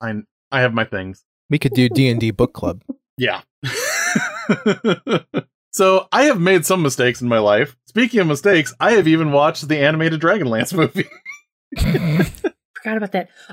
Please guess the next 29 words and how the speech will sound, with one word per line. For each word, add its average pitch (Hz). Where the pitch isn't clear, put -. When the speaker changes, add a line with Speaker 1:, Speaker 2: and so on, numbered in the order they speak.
Speaker 3:
Oh, 320
I 247
also 339
Speaker 1:
Mm-hmm. 320
Speaker 3:
wanted 302
to 269
throw 262
out, -
Chris 311
mentioned 240
it, 180
uh, 202
Lords 247
of 262
Waterdeep. 214
Lords 233
of 240
Waterdeep 240
is 208
a 202
great, 208
uh, 196
great 214
board 208
game. 170
I 180
highly 208
recommend 185
it. -